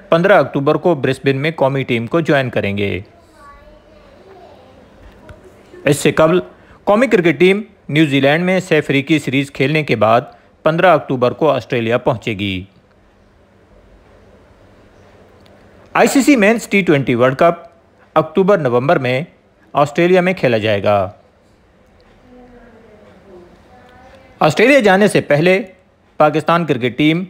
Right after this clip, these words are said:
न्यूजीलैंड में तीन मुल्की सीरीज में शिरकत करेगी। ये ट्राई नेशन सीरीज क्राइस्टचर्च में खेली जाएगी, जिसमें पाकिस्तान, न्यूजीलैंड और बांग्लादेश की टीमें शिरकत कर रही हैं।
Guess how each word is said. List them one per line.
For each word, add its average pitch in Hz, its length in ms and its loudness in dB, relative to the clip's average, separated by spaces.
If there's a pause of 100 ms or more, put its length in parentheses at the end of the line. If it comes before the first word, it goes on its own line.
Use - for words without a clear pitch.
(160)
न्यूजीलैंड 139 540 0
में 147 220 -6 (360)
तीन 196 180 2
मुल्की 147 320 0
सीरीज 139 340 -2
में 135 120 -2
शिरकत - 320 -4
करेगी। 98 580 -4 (2750)
ये 190 120 4
ट्राई 208 260 4
नेशन 214 280 2
सीरीज 185 420 0 (320)
क्राइस्टचर्च 160 520 2
में 175 100 -2
खेली 170 240 0
जाएगी, 98 560 -6 (560)
जिसमें 127 280 -2
पाकिस्तान, 156 600 0 (380)
न्यूजीलैंड 151 580 0 (280)
और 160 140 2
बांग्लादेश 147 500 0
की 131 120 -6
टीमें 123 260 -6
शिरकत 147 340 -4
कर 147 140 0
रही 101 260 -4
हैं। 101 340 -6